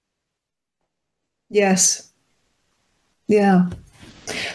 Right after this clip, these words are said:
Oh, yeah. I've got shivers up my spine now. <laughs> It's, uh, yeah, th-, there's no other writer who gives me that sensation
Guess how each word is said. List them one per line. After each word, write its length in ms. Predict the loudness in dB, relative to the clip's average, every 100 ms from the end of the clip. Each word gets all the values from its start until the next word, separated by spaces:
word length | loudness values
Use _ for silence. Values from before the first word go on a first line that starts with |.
| 0
Oh, 380 | 4 4 4 0
yeah. 240 | 2 2 2
I've 140 | -2 0
got 320 | -2 -2 0
shivers 360 | 2 4 2
up 100 | 2
my 100 | 0
spine 420 | 0 2 4 4 4
now. 340 | 2 2 0
<laughs> 60 | -4 -4 -6 -10 -14 -20 -20 -20 -20 -20 -20 _ _ _ _ _ _ _ _ _ -4
It's, 680 | 0 2 2 0 -2 -2 0
uh, 160 | 0 0
yeah, 400 | 2 2 2 0
th-, 140 | 0 0
there's 200 | 2 4
no 280 | 4 4
other 160 | 4 2
writer 380 | 2 2 2 2
who 140 | 0
gives 280 | 2 2 2
me 120 | 2
that 180 | 2 0
sensation 840 | 0 2 2 2 2 0 0 -2